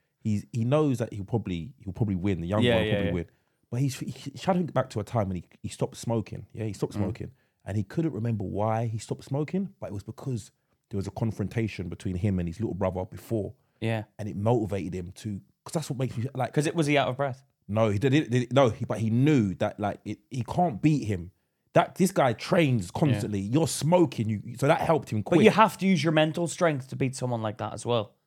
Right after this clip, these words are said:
Speaker 2: That's what I always have to do in situations like that.
Speaker 1: What do you mean your mental strength?
Speaker 2: 'Cause I know I'm, I'm not gonna win this one hand to hand, so I'll use mental strength against you.
Speaker 1: What do you mean? What's mental strength?
Speaker 2: Like, if you're in a situation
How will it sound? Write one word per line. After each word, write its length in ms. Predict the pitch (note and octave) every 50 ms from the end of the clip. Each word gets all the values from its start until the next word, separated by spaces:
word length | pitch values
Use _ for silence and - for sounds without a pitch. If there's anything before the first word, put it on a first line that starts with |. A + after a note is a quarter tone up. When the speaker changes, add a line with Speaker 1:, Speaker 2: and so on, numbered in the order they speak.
| _ _ _ -
Speaker 2:
That's 180 | B2 C3 C3
what 100 | - -
I 120 | - A#2+ A#2+
always 220 | A#2 G#2 G2+ -
have 160 | - G2+ -
to 80 | - -
do 80 | - G#2
in 120 | G#2 -
situations 460 | - - - - G#2 G#2 - - -
like 140 | - - -
that. 160 | - - - - - _ _ _
Speaker 1:
What 200 | B2 A#2+ A#2+ A#2+
do 60 | - A2+
you 40 |
mean 80 | A2+ G#2+
your 100 | G2+ G2
mental 240 | G#2 A2 G2+ - F#2
strength? 340 | - - F#2+ F#2 - - -
Speaker 2:
'Cause 180 | - C3 A#2+
I 40 | C#3
know 300 | C#3+ D3 C#3+ C#3+ C#3+ C3+
I'm, 120 | B2+ B2+ C3 -
I'm 140 | B2 B2
not 100 | B2 C#3 C3+
gonna 140 | B2+ C3 B2+
win 120 | B2+ B2
this 140 | A#2+ A2 -
one 140 | A#2+ A2 A2
hand 220 | A2+ G#2+ G#2+ G#2
to 40 | A#2
hand, 280 | A2 G#2 G2+ G2 - - _ _ _ _ _ _ _ _ _ _
so 220 | _ - - G#2+ G#2+
I'll 80 | G#2+
use 200 | G#2+ A#2 A#2 A2
mental 200 | A#2 A2+ G#2 G2 G2+
strength 320 | - - G#2 G2+ G2 -
against 260 | - G2+ G2 F#2+ - -
you. 120 | G2+ A2 - _ _ -
Speaker 1:
What 160 | - G#2+ -
do 80 | -
you 20 | A#2+ A2
mean? 40 | G2
What's 160 | G#2 G#2+ -
mental 220 | B2 A#2+ A#2 - -
strength? 280 | - - F2+ E2+ - - _ _ _ _ _ _
Speaker 2:
Like, 340 | A2+ A2+ A2 G#2+ G#2 G2+ -
if 140 | - A2 -
you're 100 | A#2+ A#2
in 60 | A#2
a 60 | A2+
situation 720 | A2 - A2+ - - A#2 G#2+ A2 G#2+ - - A#2+ A#2 A2+